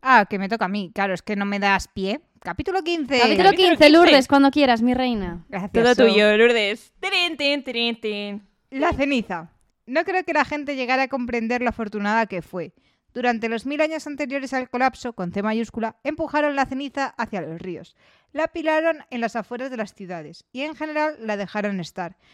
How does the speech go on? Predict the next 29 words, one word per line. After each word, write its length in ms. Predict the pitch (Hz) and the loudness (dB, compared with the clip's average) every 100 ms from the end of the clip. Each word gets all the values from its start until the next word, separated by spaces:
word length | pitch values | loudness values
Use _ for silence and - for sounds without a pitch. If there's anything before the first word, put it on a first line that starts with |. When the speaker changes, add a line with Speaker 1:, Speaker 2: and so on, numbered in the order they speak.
| _ _ | _ _
Speaker 1:
Nunca 260 | 294 330 330 | -6 -4 0
comprendieron 640 | 320 294 277 302 285 220 | -2 -2 -6 -6 -6 -6
que, 160 | 214 - | -8 -8
sin 220 | - 208 | -10 -8
los 140 | 190 | -6
microbios 500 | 196 196 254 277 285 | -8 -6 -6 -6 -8
y 40 | 254 | -8
las 180 | 254 - | -12 -8
plantas 420 | 277 254 180 - | -8 -8 -10 -10
que 80 | 208 | -10
Rasek 380 | 190 - 240 | -10 -10 -6
había 280 | 247 254 247 | -4 -2 -4
desarrollado 580 | 214 208 202 208 240 220 | -4 -6 -6 -4 -4 -4
para 160 | 185 175 | -8 -8
reducir 360 | 185 180 - | -8 -10 -6
las 140 | 226 214 | -6 -6
partículas 540 | 247 220 233 233 226 | -10 -12 -10 -6 -6
de 80 | 220 | -8
ceniza, 420 | 240 247 220 247 - _ _ _ _ | -8 -8 -8 -10 -10 _ _ _ _
la 200 | 277 285 | -8 -6
Tierra 280 | 294 302 294 | -6 -4 -4
habría 240 | 269 277 | -4 -6
quedado 260 | 262 254 262 | -4 -4 -6
enterrada 540 | 262 240 233 240 247 - | -6 -8 -6 -4 -6 -8
rápidamente. 800 | 202 196 180 156 147 156 - _ _ | -12 -12 -14 -16 -18 -20 -20 _ _
Aunque, 320 | 214 226 202 190 | -6 -6 -6 -6
claro, 360 | 240 202 - _ _ _ | -4 -4 -8 _ _ _
eso 240 | - 226 247 | -14 -10 -8
acabó 440 | 240 240 262 311 | -6 -4 -4 -8